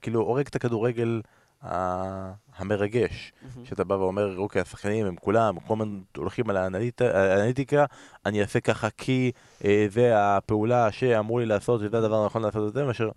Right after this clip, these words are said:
Speaker 1: "כי, כי בא לי", כי זה, כי זה כאילו כדורגל, זה מהרגש.
Speaker 2: תראה, אני חושב שהקבוצות שמשחקות הכי יפה בעולם ובארץ, הן גם הקבוצות שהן הכי טקטיות. אה, אם נסתכל על מנצ'סטר סיטי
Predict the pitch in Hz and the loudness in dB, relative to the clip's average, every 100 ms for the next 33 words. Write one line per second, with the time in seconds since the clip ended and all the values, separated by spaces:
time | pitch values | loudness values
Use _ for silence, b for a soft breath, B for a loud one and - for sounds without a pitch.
0 | b b b b b _ - - - 101 | b b b b b _ -20 -20 -10 -6
1 | 101 104 87 82 b b - 95 98 - | -2 -4 -4 -14 b b -14 -8 -8 -4
2 | 98 101 98 104 101 107 101 90 87 90 | -2 0 0 2 2 2 2 0 0 0
3 | 95 85 82 135 127 - 123 135 156 147 | -2 -2 -4 -4 -4 -8 -12 -10 -10 -10
4 | - 143 - 127 - 117 - 127 - 117 | -8 -8 -6 -10 -10 -16 -10 -10 -10 -14
5 | - 113 - 123 _ - 123 - 135 127 | -12 -14 -8 -8 _ -20 -18 -12 -8 -8
6 | - 123 117 110 117 120 120 113 - _ | -6 -6 -6 -6 -4 -4 -6 -10 -20 _
7 | 127 117 120 139 170 202 - - _ - | -12 -6 -4 -4 -4 -10 -12 -20 _ -18
8 | 131 127 123 123 123 135 131 - 120 117 | -8 -8 -8 -16 -10 -8 -8 -10 -12 -10
9 | 135 123 117 - - _ - b b b | -12 -10 -10 -10 -18 _ -20 b b b
10 | b b b _ 120 120 117 110 131 123 | b b b _ -12 -10 -10 -10 -14 -12
11 | 123 127 120 120 - - - 160 - 175 | -6 -6 -6 -10 -12 -16 -10 -8 -6 -8